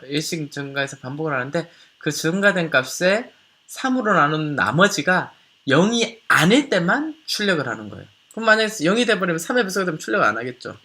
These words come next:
음. 근데 제가 아까 사실 <laughs> 견눈질로 살짝 봤는데 이 문제도 그걸 이렇게 푸는 게 목표는 아니었었던 것 같아요. 출제자의 의도는. 이게 이제 아까 우리가 브레이크를 배웠는데 이제 컨티뉴라는 걸 배우는 것 같아요.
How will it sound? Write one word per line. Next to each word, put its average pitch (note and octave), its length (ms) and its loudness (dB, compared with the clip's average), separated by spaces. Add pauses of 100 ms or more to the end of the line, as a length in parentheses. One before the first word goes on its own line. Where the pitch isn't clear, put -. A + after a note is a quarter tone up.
(380)
음. F#2 100 -16 (500)
근데 D3+ 200 2
제가 D#3+ 240 4
아까 E3+ 200 4
사실 E3+ 460 -2
<laughs> - 60 -10
견눈질로 F3 560 0
살짝 F3 320 -6
봤는데 C#3 520 -4 (320)
이 G#3 100 -4
문제도 A#3+ 420 -2
그걸 G#3+ 680 2 (120)
이렇게 A#3+ 300 -4
푸는 A3+ 320 -6
게 G#3+ 100 0
목표는 D#3 460 -2
아니었었던 C3+ 540 0
것 - 20 -16
같아요. G2 280 -8
출제자의 D3+ 560 -2
의도는. A2 520 -10 (800)
이게 C3 200 0
이제 B2+ 220 -2
아까 D3 280 0
우리가 F3+ 260 2
브레이크를 A3 480 2
배웠는데 D3 400 2
이제 C3 160 -6
컨티뉴라는 C#4+ 760 2
걸 B2 140 -2
배우는 A2+ 300 -6
것 A2+ 80 -14
같아요. G#2+ 680 -6